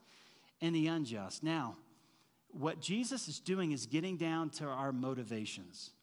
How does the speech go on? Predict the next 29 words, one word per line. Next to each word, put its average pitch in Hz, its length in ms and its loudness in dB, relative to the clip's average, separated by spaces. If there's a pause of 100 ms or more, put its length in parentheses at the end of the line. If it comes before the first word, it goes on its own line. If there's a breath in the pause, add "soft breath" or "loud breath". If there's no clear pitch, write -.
Why 139 600 2
are 190 60 2
you 151 220 2
praying 156 420 0
for 147 140 -8
this 123 180 -4
person? 101 380 -8 (1200)
And 156 60 2
he 151 80 4
says, 170 260 2
"The 156 100 0
reason 185 540 2
we 180 100 2
should 180 260 -2
pray 170 280 0
and 143 100 -2
do 135 160 0
good 151 340 -2
for 151 200 -2
our 139 160 2
enemies 131 480 -2 (420 loud breath)
is 131 140 -4
so - 140 -4
that 113 260 -6
we 151 240 0
might 143 400 -2
become 117 540 -6
like 101 240 -8
God." 92 100 -14